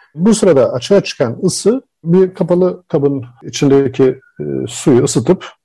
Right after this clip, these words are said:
buhar olarak bizim kullanmamıza veya işte türbin çevirmemize, elektrik üretmemize yarıyor. Buradaki risk şu, buradaki daha doğrusu teorik olarak temiz oluyor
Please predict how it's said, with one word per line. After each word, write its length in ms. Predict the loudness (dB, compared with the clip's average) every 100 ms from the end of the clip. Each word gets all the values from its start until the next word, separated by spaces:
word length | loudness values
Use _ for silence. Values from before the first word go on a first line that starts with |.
| _ -10 -2
buhar 200 | 0 0
olarak 380 | 0 -2 -4 -12
bizim 460 | -6 -4 0 0 -2
kullanmamıza 680 | 0 2 2 2 0 2 2
veya 200 | 2 0
işte 180 | -2
türbin 280 | -4 -4 -4
çevirmemize, 500 | -2 -2 -2 -4 -2
elektrik 300 | -2 -2 -4
üretmemize 440 | -4 -6 -6 0 2
yarıyor. 280 | 2 0 -6 _ -20 -20 _ _ -4
Buradaki 380 | 0 0 0
risk 240 | 0 0 -2
şu, 300 | 0 2 4
buradaki 400 | 2 0 -2 -2
daha 200 | 0 0
doğrusu 240 | -2 -6 -20 _
teorik 320 | -2 -2 0
olarak 300 | -2 -2 -4
temiz 240 | -4 -2 2
oluyor 360 | 0 0 -2